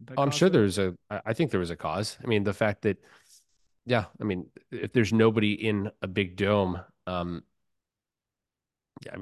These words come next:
Speaker 2: I, I don't remember the mechanism, but I remember it being pretty convincing at the time.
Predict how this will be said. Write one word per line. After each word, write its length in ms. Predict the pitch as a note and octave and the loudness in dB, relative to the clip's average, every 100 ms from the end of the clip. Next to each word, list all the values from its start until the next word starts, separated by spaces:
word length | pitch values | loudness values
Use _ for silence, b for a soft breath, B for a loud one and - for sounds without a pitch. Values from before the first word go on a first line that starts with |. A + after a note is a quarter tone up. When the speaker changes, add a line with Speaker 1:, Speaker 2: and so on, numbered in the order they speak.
| - | -2
Speaker 2:
I, 100 | A2+ | 0
I 80 | B2 | 4
don't 160 | B2+ A2+ | 4 4
remember 340 | A2 G2+ G2+ | 6 6 4
the 80 | F#2 | 2
mechanism, 580 | F#2 F2+ F2+ E2+ F2 D#2+ | 2 0 -2 -4 -6 -2
but 120 | F#2+ | 0
I 60 | F#2 | 2
remember 480 | F#2 F#2+ F#2+ F#2 | 2 2 2 2
it 120 | F2 E2 | 0 0
being 200 | F2+ E2+ | -4 -4
pretty 240 | - F2 | -4 -6
convincing 500 | - D#2+ D#2+ - D2+ | -6 -6 -6 -8 -10
at 100 | - | -12
the 80 | - | -12
time. 280 | - G2 | -12 -12